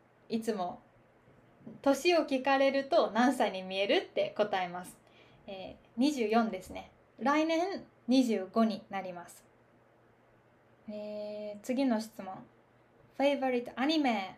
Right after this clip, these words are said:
アニメの質問も多いね。最近アニメは見ないんだけど、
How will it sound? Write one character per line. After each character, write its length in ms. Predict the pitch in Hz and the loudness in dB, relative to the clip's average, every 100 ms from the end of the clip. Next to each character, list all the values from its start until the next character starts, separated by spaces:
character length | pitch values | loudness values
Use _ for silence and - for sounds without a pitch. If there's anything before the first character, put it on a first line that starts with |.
| _ | _
ア 80 | 254 | -2
ニ 160 | 311 339 | 0 2
メ 140 | 320 | 2
の 180 | 247 220 | 2 0
質 240 | 220 - | -2 -4
問 280 | 220 214 208 | -2 -2 -4
も 300 | 202 196 214 | -6 -6 0
多 60 | 220 | 0
い 120 | 196 | 0
ね。 220 | 185 185 - _ _ _ _ | -8 -16 -18 _ _ _ _
最 320 | - 311 339 | 0 2 2
近 300 | 339 349 320 | 0 -4 -4
ア 100 | - | -2
ニ 160 | 320 359 | 0 2
メ 160 | 285 226 | 2 2
は 180 | 196 | 0
見 160 | 208 269 | 2 2
な 200 | 302 240 | 4 2
い 80 | 208 | 0
ん 140 | 185 | -6
だ 100 | 185 | -10
け 160 | 180 190 | -10 -6
ど、 360 | 226 214 - | -2 -2 -2